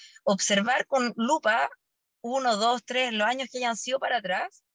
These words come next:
de ese proyecto anterior, pasar en limpio los aprendizajes, em, súper reconocer dónde, eh, brillé y dónde soy súper buena o súper bueno,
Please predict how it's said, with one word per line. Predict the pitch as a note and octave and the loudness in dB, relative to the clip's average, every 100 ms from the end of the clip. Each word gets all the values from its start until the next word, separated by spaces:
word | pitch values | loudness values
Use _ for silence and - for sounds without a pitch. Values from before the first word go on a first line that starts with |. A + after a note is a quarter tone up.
| _ - | _ -16
de | |
ese | A3 A3+ | -12 -8
proyecto | G#3+ G#3 A3 B3+ | -2 -2 0 -2
anterior, | B3+ A3+ A3+ D4 - _ _ _ _ _ _ _ _ _ _ _ _ _ | -2 -2 2 2 -2 _ _ _ _ _ _ _ _ _ _ _ _ _
pasar | G#3 F3+ A#3+ | -4 -2 -2
en | C#4+ D4 | -2 -4
limpio | D#4 B3+ C4+ | -8 -4 0
los | C4+ | 2
aprendizajes, | C4 C4+ C#4 - D#4 - C#4 D#4+ F4 _ _ - | 2 0 -2 -6 -6 -4 -2 -2 -4 _ _ -4
em, | G3 F#3+ F#3 F3+ - _ _ | 0 0 -2 -10 -16 _ _
súper | - - D#4 - C#4+ | -14 -8 -4 0 2
reconocer | C4+ C4 B3+ - C#4+ D4+ - _ | 2 2 0 0 0 0 -6 _
dónde, | G3+ F3+ A#3 D4 D4 - F3 F#3+ - | -10 -4 -4 -4 -2 0 0 -2 -4
eh, | G#3 G3 F#3+ F3 _ _ | -2 0 0 -2 _ _
brillé | - F3+ E3+ E3 F3+ D4 G#4 | -12 -8 -8 -6 -4 -4 -6
y | G3 | -6
dónde | F3+ G3+ G#3+ | -2 -2 -2
soy | F3 E3 | -6 -8
súper | - C4 C4 | -8 0 2
buena | A3+ A#3 B3+ | 4 2 2
o | G#3 | -2
súper | A3+ A#3 | -2 0
bueno, | B3+ B3 D4+ | 0 0 -2